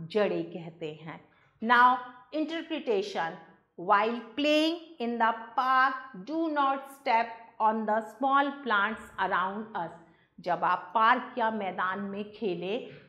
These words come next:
तो छोटे पौधों पर पैर नहीं रखना चाहिए। Now we will learn about big plant and small plants। अब हम बड़े पेड़ों के बारे में पढ़ेंगे और छोटे पौधों के बारे में।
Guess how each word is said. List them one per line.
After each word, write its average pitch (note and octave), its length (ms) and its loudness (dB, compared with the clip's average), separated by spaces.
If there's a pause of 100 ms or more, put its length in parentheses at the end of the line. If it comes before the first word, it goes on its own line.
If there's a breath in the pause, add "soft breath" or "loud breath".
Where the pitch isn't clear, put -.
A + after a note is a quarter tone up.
(120)
तो F#4 100 -2
छोटे F4 500 -2
पौधों A3 560 0
पर G3 140 0
पैर G3 520 0 (200)
नहीं G3+ 460 -4
रखना E3 420 -6
चाहिए। D#3 640 -14 (1120)
Now F#4+ 260 4
we D#4+ 340 4
will C#4+ 220 2
learn A3+ 260 6
about G#3+ 600 4
big C#4+ 420 -6 (240)
plant D4+ 320 2 (380)
and B3+ 80 -4
small F#3+ 480 -2
plants। E3+ 580 -12
अब F#3+ 140 -2
हम G#3 300 -2
बड़े C#4+ 280 2
पेड़ों B3 420 2
के C4 540 -6
बारे G#3+ 300 4
में A#3+ 220 -2
पढ़ेंगे A#3+ 640 -2
और D4 280 0
छोटे F#3+ 340 0
पौधों E3 440 -6
के D#3+ 160 -8
बारे E3 380 0
में। F3 300 -14